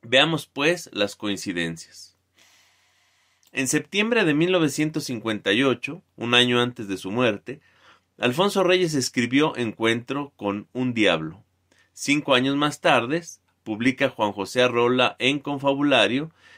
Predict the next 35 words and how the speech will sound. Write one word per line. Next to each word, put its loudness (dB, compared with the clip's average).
el 2
titulado 2
Un -8
pacto -4
con -6
el -4
diablo. -6
Ambos -2
textos, -2
fantásticos -4
y -6
breves, 0
guardan 2
varios 0
aspectos -6
en -6
común. -6
El 0
de 4
Reyes 0
inicia 0
de 0
la 0
siguiente -8
forma. -18
En -2
una 0
posada, 2
donde 0
solo 0
se -6
detiene 0
uno 2
a 4
mudar 0